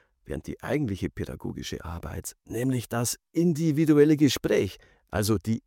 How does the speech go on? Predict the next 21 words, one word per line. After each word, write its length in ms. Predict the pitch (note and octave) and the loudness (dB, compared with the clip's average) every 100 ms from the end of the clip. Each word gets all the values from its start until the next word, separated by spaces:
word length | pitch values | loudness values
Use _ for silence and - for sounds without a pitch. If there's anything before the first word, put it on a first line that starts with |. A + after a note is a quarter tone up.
| _ | _
echte 360 | - C#3 - B2+ | 0 0 4 4
Förderung, 540 | - A2+ B2+ C#3+ D3 - - _ _ | 6 6 8 8 6 0 -12 _ _
dochmals 640 | A#2+ G#2 - F#2+ F#2 - - _ _ - | -2 0 -2 -4 -6 -8 -16 _ _ 0
oft 360 | G2 - - _ | 0 -2 -20 _
zu 160 | - | -14
kurz 320 | - G#2 - - | -8 -8 -8 -12
kommt. 320 | - - - _ _ _ _ _ _ _ _ _ _ _ | -16 -16 -20 _ _ _ _ _ _ _ _ _ _ _
Ich 160 | E3 A#3 | 2 6
sage 220 | G3+ G3 | 8 8
Ihnen 100 | C3+ | 8
heute, 360 | C#3 F3 G3+ A3 _ _ _ _ | 8 6 0 -2 _ _ _ _
wir 220 | G#2+ B2+ - | -2 -2 -2
können 320 | - A2 D#3+ F3+ | -6 -2 0 0
uns 300 | A#2+ D3 - | -2 -6 -4
diese 320 | G#2 A#2 F3 | -4 -2 -4
Zeit 300 | - - G2 | -8 -10 -8
zurückholen. 580 | E3 G3+ B3 G#2 - - _ _ _ _ | -6 -6 -8 -12 -14 -20 _ _ _ _
Und 160 | D3 D3 | 2 4
zwar 180 | D#3 C#3+ | 4 4
nicht 340 | E3+ A3+ - | 4 2 0
mit 160 | F3 | -2